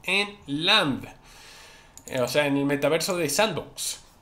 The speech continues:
Y dice que tienen la intención de construir un centro de asesoría web tres punto cero para facilitar una nueva generación de servicios profesionales, incluida la contabilidad y los impuestos.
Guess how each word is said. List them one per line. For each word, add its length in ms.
Y 120
dice 160
que 100
tienen 220
la 60
intención 380
de 100
construir 320
un 160
centro 340
de 100
asesoría 500
web 400
tres 220
punto 280
cero 360
para 240
facilitar 560
una 340
nueva 320
generación 400
de 60
servicios 420
profesionales, 760
incluida 420
la 180
contabilidad 680
y 200
los 280
impuestos. 580